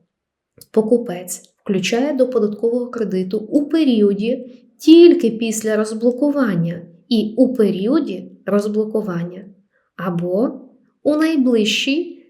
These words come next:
не-, неподаній декларації. Пам'ятаєте, в нас було одинадцяте січня за грудень. Отже, ми могли включити в грудень. Якщо ж це Р К на плюс,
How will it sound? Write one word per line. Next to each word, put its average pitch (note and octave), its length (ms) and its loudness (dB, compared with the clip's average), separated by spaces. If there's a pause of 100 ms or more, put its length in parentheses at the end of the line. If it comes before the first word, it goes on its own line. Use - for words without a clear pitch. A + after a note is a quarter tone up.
(120)
не-, A3 380 0
неподаній A#3 680 2
декларації. F#3 880 -6
Пам'ятаєте, G#3 520 -6
в F#3+ 40 -4
нас F#3+ 240 -10
було F3+ 160 -10
одинадцяте G#3+ 540 -4
січня - 560 -10 (240)
за G3+ 140 -4
грудень. F#3+ 600 -8 (280)
Отже, B3+ 280 0
ми G3+ 100 0
могли F#3 280 -2
включити G#3 500 -10
в G3 60 -16
грудень. F3+ 440 -10 (960)
Якщо F#3 380 2
ж G#4 100 -6
це C#4+ 280 2
Р G#3+ 160 -4
К A3+ 180 -6
на A#3 120 -4
плюс, - 480 -4